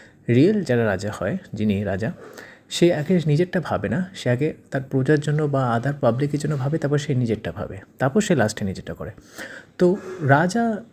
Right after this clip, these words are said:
যেখানে বসে থাকে, সূর্য যেখানে বসে আছে, সেখানে লোকে ভাববে আপনার সেইখানে আধিপত্য রয়েছে, ঠিক আছে? সেই ক্ষেত-, সেইখানে আপনার এক্সপার্টি রয়েছে, আপ-, রয়েছে, আপনার সমস্ত কিছু সেই জায়গাটাতে রয়েছে।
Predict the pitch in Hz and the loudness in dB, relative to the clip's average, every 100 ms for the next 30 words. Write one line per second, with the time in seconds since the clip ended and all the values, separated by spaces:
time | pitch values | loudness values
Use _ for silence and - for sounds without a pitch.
0 | _ - 160 151 151 175 123 123 143 120 | _ -14 -2 0 2 2 2 2 0 -2
1 | 107 113 - 160 190 175 170 139 123 131 | -2 -2 0 2 2 2 0 0 -2 -2
2 | 156 - 165 - 226 - - 147 156 175 | -4 -2 -4 -2 -6 -4 2 2 4 0
3 | 170 180 180 - 185 180 160 156 190 226 | 0 0 -2 0 -2 0 -4 -2 -2 -2
4 | 214 - - - - - 131 165 185 180 | -4 -14 -20 -18 -10 2 4 4 2 0
5 | 165 117 120 - - - _ _ - 147 | 0 2 0 -2 -8 -10 _ _ -2 0
6 | 202 - 104 - 151 - 185 - - - | 0 -2 -2 0 0 0 -4 -4 0 2
7 | 156 196 214 - - 170 139 - 180 165 | 4 2 0 0 -2 -2 -2 2 2 4
8 | 165 127 117 87 - 127 123 131 - - | 2 2 -2 -6 -4 2 4 4 0 -4
9 | 113 - 175 190 - - - 147 208 214 | -6 -2 -4 -4 -8 -10 -4 2 2 2
10 | 208 190 202 208 - 131 135 135 113 90 | -2 0 0 0 0 0 2 2 2 0
11 | 98 220 | -2 -6